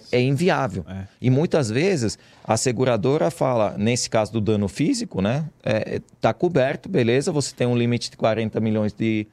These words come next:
Speaker 1: de, é, catástrofes naturais, é, granizo entra ali, tá escrito na pólice, eu te pago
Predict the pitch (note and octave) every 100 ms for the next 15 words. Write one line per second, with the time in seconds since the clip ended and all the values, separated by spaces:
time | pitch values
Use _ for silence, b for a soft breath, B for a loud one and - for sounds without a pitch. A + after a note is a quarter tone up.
0 | b _ A#2 A#2 A2 G#2 G#2 G2+ A2+ A2
1 | A#2 - A2 - A2+ A#2+ A2+ G#2+ G#2+ C#3
2 | A3+ - A2+ G2 G#2+ A2 A#2 G2 F#2 -
3 | - G#2+ G2+ G2+ A2 B2+ A#2 - A#2 G#2
4 | G#2 - A2 B2+ - B B - C#3 -
5 | - C3 C3 D3